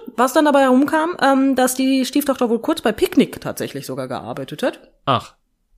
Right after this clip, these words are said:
Speaker 1: Ja, und hat dann aber tatsächlich wieder damit aufgehört, weil ihr das zu anstrengend gewesen ist.
Speaker 2: Mhm.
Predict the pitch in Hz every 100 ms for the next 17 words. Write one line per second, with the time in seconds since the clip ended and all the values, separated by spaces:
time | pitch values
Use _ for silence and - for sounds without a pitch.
0 | _ _ _ _ _ _ - - 233 -
1 | - - 208 220 311 339 285 208 233 247
2 | 226 220 233 233 208 202 185 175 165 -
3 | 226 427 427 247 240 269 208 208 196 -
4 | 190 196 370 - - 151 147 - 127 127
5 | 135 131 - - - - - - 113 107
6 | 101 117